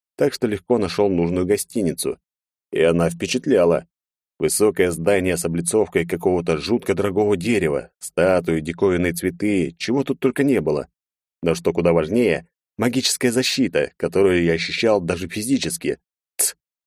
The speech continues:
придется корректировать план. Сюда проникнуть я просто так не смогу. Но не прошло и пары минут,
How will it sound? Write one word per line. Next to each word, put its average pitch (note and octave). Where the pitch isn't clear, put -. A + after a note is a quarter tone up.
придется E2+
корректировать F2
план. E2
Сюда G2+
проникнуть A#2+
я F2+
просто G2+
так G2
не G#2
смогу. F2
Но G#2
не C3+
прошло B2
и G#2
пары F#2
минут, G2+